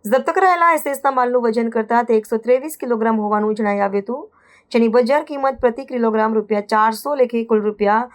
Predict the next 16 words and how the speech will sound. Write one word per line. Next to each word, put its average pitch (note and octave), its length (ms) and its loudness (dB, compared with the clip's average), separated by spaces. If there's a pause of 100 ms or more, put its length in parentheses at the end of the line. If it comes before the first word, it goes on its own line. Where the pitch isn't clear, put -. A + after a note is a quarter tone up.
(360)
ઓગણપચાસ D4+ 560 -2 (100)
હજાર A#3 220 0
બસો G#3+ 320 -6
અંદાજવામાં G#3 560 0
આવી F#3+ 180 -2
હતી. G#3 220 -8 (760)
પૂછપરછ D#4 480 -2
દરમિયાન D4+ 340 0
રાકેશ B3+ 320 0
કુમારે A#3+ 280 0
કબૂલ્યું A#3 420 0
કે B3+ 140 2
સવારે A3 360 2
સુનિલ A3 360 -2
નાયક A3+ 320 -4
અને G#3+ 100 0